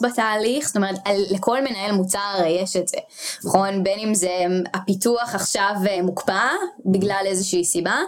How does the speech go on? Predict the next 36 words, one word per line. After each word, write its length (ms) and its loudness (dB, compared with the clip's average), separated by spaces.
אני 160 4
עדיין 340 -2
יכולה 500 0
ללכת 500 -2
למקומות 960 0
שבהם 420 0
אני 380 2
כן 240 2
נוכל 280 2
להשפיע. 480 0
זה 120 2
מאוד 240 0
מעניין, 400 -2
כי 220 -2
כאילו 180 2
בהתחלה 360 0
אתה 80 -2
מנסה 340 2
להילחם 560 0
בזה, 240 0
נכון? 220 0
אתה 120 -2
מנסה 280 2
להגיד, 280 0
"רגע, 380 0
אבל 180 0
מה, 280 0
איך, 260 -4
איך 220 0
אני 160 2
לא 60 2
יכול?" 420 0
ואז 240 2
באיזשהו 360 0
שלב 220 0
שכאילו 680 0